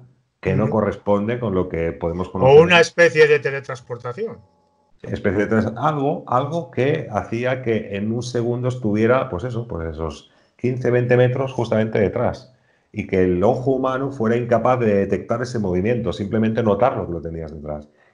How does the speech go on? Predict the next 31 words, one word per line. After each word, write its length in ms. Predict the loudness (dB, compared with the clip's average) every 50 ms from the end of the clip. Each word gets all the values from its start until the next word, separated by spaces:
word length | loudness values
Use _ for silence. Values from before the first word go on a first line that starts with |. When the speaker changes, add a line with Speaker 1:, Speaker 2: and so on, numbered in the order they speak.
| _ -12
Speaker 1:
Y 80 | -8 -4
luego 220 | -2 0 0 0
incluso 320 | 0 -2 -4 -4 -6 -4 -4
cuando 240 | -4 -4 -2 -2 -2
él 100 | -2 -2
coge 220 | -4 -4 -2 -2
las 120 | -2 0
de 80 | 0 0
Villadiego, 640 | 0 0 0 0 0 -2 -2 -2 -4 -4 -6 -8 -10
<laughs> 40 | -6
como 240 | -6 -4 -2 -2
alma 240 | -2 -2 -2 -2 -2
que 100 | -2 -2
lleva 160 | 0 2 2
el 100 | 0 0
diablo, 500 | 0 0 0 0 0 0 0 -2 -2 -4 -8 -16 -20 -16
empieza 500 | -10 -8 -6 -6 -6 -4 -4 -2 0 2
a 60 | 2 4
caminar 580 | 4 4 4 4 4 4 2 0 -2 -6 -12 -18 -20 -20 -20 -20 -14 -6
y 100 | 0 2
luego 180 | 4 4 4
se 100 | 2 0
lo 60 | 0
encuentra 360 | 0 0 0 0 0 0 0 0
que 80 | 0
está 220 | -2 -2 -2 -4 -2
justamente 540 | -2 -4 -2 -2 0 0 0 -2 -2 0
delante. 420 | 0 0 0 0 0 -2 -4 -8 -10
Entonces, 340 | -10 -10 -8 -8 -8 -6 -4
claro, 280 | -4 -4 -4 -4 -6
él, 140 | -10 -12